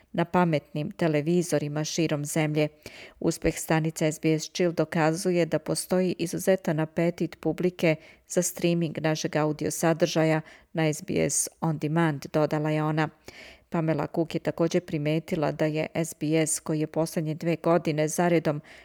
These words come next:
proglašen za najboljeg izdavača podcasta u Australiji, moćan kada je u pitanju široko povezivanje sa australijskim višejezičnim zajednicama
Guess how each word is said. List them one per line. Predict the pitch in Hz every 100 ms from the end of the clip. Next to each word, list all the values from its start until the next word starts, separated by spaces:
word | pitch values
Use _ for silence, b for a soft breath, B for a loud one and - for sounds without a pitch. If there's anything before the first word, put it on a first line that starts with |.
| B
proglašen | - 170 165 170 160 160
za | 151 170
najboljeg | 165 160 175 175 147 -
izdavača | 151 - 151 156 160 175
podcasta | - 156 151 - 151 - - 143
u | -
Australiji, | 175 170 - - 185 180 170 B B B _
moćan | 180 185 - 160 -
kada | 170 156
je |
u | 151
pitanju | - 165 - 175 165 -
široko | - - 185 180 160
povezivanje | - 151 151 - 160 170 156 151
sa | - 165 -
australijskim | 156 151 - 175 165 160 - 165 156 B B B -
višejezičnim | 165 - 160 160 156 175 - 165 -
zajednicama | - 180 170 151 151 - 160 151